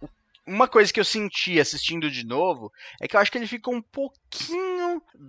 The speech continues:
datado na ambientação. Eu acho que eu lembro quando eu assisti a primeira vez, ter ficado impressionado com a série, assim, com o budget,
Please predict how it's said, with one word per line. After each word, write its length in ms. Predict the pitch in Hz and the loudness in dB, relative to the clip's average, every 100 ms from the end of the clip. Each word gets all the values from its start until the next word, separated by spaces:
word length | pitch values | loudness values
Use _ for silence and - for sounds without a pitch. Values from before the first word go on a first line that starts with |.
| 143 | 0
datado 840 | 202 240 - - 165 170 185 190 | 4 4 2 6 10 10 8 2
na 100 | 185 | -4
ambientação. 800 | 185 170 175 175 156 - 135 160 | -4 -4 -4 -4 -4 0 0 2
Eu 80 | 156 | 0
acho 140 | 147 | 0
que 80 | - | -2
eu 40 | |
lembro 240 | 151 160 156 | -2 -2 -6
quando 220 | - 156 | -6 -4
eu 40 | |
assisti 220 | 156 - 151 | -4 -4 -4
a 40 | |
primeira 380 | 147 135 135 135 | -4 -4 -2 -2
vez, 600 | 113 117 120 156 - - _ _ _ _ | -2 -2 -2 -4 -10 -12 _ _ _ _
ter 100 | 139 | -8
ficado 320 | - 156 143 | 4 6 6
impressionado 920 | 139 151 135 156 127 117 107 120 160 214 _ | 0 -2 0 -2 0 2 2 0 -8 -12 _
com 100 | _ | _
a 40 | 117 | -8
série, 520 | - - 110 110 131 | -4 0 0 0 -4
assim, 280 | 113 - 113 | -6 -8 -10
com 120 | 117 | -14
o 40 | |
budget, 640 | 101 110 110 123 165 - | -8 -6 -6 -6 -10 -10